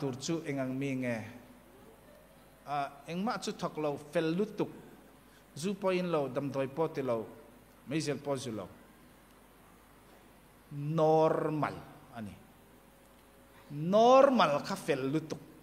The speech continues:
ani lo. Normal ni lo, fel lut, fel chu a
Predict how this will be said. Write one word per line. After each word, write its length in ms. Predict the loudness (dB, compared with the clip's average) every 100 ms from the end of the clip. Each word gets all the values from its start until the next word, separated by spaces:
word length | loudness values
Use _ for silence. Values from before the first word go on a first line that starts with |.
| -6
ani 140 | -4 -6
lo. 80 | -10 -16 -20 -20 -20 -20 -20 -20 -12
Normal 1120 | 2 10 12 12 12 12 12 12 12 8 6 0 -12 -18 -8 -2
ni 140 | 4
lo, 280 | 8 8 6
fel 360 | 6 6 8 6
lut, 300 | 6 2 4
fel 400 | 8 10 10 8
chu 240 | 2 2
a 100 | 6